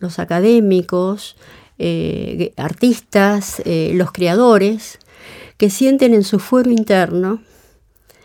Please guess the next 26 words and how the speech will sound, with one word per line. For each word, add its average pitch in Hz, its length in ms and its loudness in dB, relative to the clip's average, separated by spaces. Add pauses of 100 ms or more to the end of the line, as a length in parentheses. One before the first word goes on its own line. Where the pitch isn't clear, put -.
(560)
que 220 100 2
engañaron 226 440 2
a 208 80 2
todo 220 160 2
el 214 60 2
mundo 170 440 -4 (680)
y 208 100 2
que 214 120 2
en 214 60 4
algún 240 240 2
momento 262 380 2
se 202 160 0
va 202 80 2
a 220 60 2
descubrir 214 480 -2
que 226 80 0
son 190 220 -2
un 185 100 0
fraude, 165 500 -6 (480)
que 185 120 -6
se 202 120 -4
va 202 80 0
a 226 40 0
descubrir 226 520 -2
que, 185 400 -2
bueno, 175 420 -12